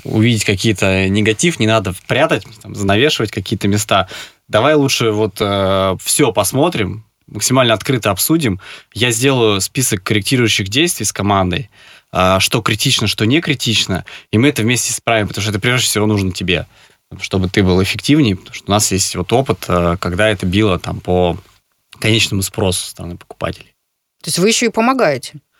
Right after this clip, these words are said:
Speaker 1: Ну, конечно. То есть нам, нам, э, важно, чтобы, э, поставщики рассматривали нас как, э, партнёра, который вместе про улучшение, про там чистую прибыль. И, э, мы как бренд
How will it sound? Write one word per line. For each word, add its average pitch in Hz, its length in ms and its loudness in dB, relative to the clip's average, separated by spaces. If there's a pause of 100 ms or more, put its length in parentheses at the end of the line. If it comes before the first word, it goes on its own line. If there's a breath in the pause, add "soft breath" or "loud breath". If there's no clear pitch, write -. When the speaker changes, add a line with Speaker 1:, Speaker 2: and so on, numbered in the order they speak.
Speaker 1:
Ну, 110 60 0
конечно. 151 420 2
То 139 100 0
есть 127 180 -2
нам, 147 500 2
нам, 131 400 2
э, 110 500 0 (360)
важно, 151 300 2
чтобы, 107 340 -2
э, 98 540 2 (340 loud breath)
поставщики - 440 0
рассматривали 120 480 0
нас 113 200 2
как, 104 300 0
э, 90 400 2 (280)
партнёра, 95 520 0 (220)
который 107 400 2
вместе 95 640 0 (100)
про 92 340 2
улучшение, 95 460 0
про 92 200 -2
там 90 160 -4
чистую - 340 -2
прибыль. 135 340 2 (480 loud breath)
И, 101 420 2
э, 92 760 0
мы 101 680 2 (260)
как 98 180 0
бренд 160 380 2